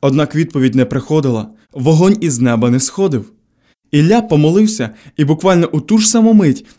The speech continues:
із неба зійшов вогонь, який поглинув жертву, і всі переконалися,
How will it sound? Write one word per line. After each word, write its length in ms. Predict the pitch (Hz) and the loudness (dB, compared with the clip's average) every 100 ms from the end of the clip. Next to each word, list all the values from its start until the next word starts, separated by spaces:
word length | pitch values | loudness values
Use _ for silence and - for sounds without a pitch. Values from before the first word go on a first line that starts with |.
| - | -4
із 160 | 143 | 0
неба 240 | 156 175 175 | 2 2 0
зійшов 360 | 165 - 175 | 0 0 0
вогонь, 420 | 143 151 185 190 117 - - | 2 0 0 0 -4 -8 -4
який 260 | 131 156 139 | -2 0 -2
поглинув 580 | 147 131 139 190 208 | 0 0 2 2 2
жертву, 520 | 185 175 135 123 113 - _ - | 2 0 -2 -4 -8 -10 _ -6
і 80 | |
всі 240 | 117 - 196 | -2 -2 0
переконалися, 840 | 202 196 202 190 147 120 - 110 | 0 0 0 0 2 0 -2 -6